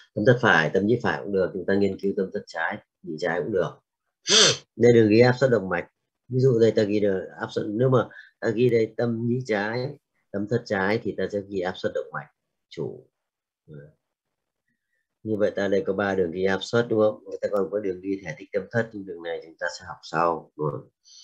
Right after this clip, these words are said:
Đây một đường ghi nữa, đường ghi điện tim mà chúng ta gọi là điện tâm đồ đấy. Đấy. Thế thì đây là gì? Đến tiếng tim. Và ta thấy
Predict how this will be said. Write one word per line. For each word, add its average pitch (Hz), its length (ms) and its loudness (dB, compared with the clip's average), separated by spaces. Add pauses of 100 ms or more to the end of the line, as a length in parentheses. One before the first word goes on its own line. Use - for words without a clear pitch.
(380)
Đây 107 200 6
một 101 60 2
đường 90 200 4
ghi 98 160 4
nữa, 107 120 6
đường 92 200 2
ghi 95 140 -2
điện 92 240 2
tim 104 340 2 (720)
mà 78 200 -6
chúng 98 100 -8
ta 98 80 2
gọi 82 180 0
là 82 120 -2
điện 76 280 -4
tâm 90 140 -2
đồ 80 240 4
đấy. 78 220 -4 (840)
Đấy. 80 540 -2 (800)
Thế 110 100 4
thì 110 220 6
đây 110 240 6
là 98 160 6
gì? 92 480 -2 (340)
Đến 80 200 -8
tiếng 98 220 -2
tim. 98 280 2 (1900)
Và 85 180 -2
ta 95 180 4
thấy 95 300 4